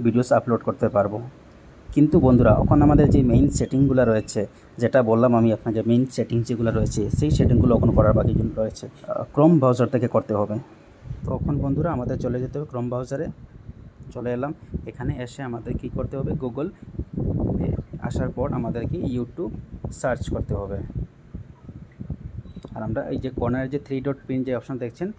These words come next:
নামের উপরে, হ্যাঁ, এইটাতে, এই পিনে এখানে ক্লিক করব। এখানে ক্লিক করে আমাদের সাইটটাকে মোবাইল থেকে ডেস্কটপ সাইটে নিতে হবে।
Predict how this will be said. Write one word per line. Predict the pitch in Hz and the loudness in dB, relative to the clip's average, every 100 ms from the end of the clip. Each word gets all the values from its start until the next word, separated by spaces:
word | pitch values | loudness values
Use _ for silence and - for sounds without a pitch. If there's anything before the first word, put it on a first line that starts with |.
| - - 123 | -18 -16 -6
নামের | 113 127 120 | -4 -2 -4
উপরে, | 127 165 | -4 -4
হ্যাঁ, | 117 123 113 120 | -4 -6 -8 -8
এইটাতে, | 120 113 135 143 | -10 -8 -8 -4
এই | 139 175 | -4 -4
পিনে | 156 123 127 | -4 -6 -4
এখানে | 127 151 | -4 -4
ক্লিক | 170 143 123 - | -4 -4 -6 -6
করব। | 127 175 208 | -6 -4 -4
এখানে | - 127 | -4 -4
ক্লিক | 120 123 - | -4 -6 -6
করে | 147 147 | -6 -6
আমাদের | 117 117 156 151 | -6 -6 -8 -6
সাইটটাকে | 131 110 - 117 170 - - - - | -10 -10 -12 -10 -12 -12 -20 -20 -8
মোবাইল | 120 117 127 | -4 -2 -4
থেকে | 151 202 | -4 -6
ডেস্কটপ | 127 120 - 151 | -6 -8 -6 -10
সাইটে | - 120 | -10 -10
নিতে | 110 107 | -8 -8
হবে। | 104 104 101 | -8 -8 -10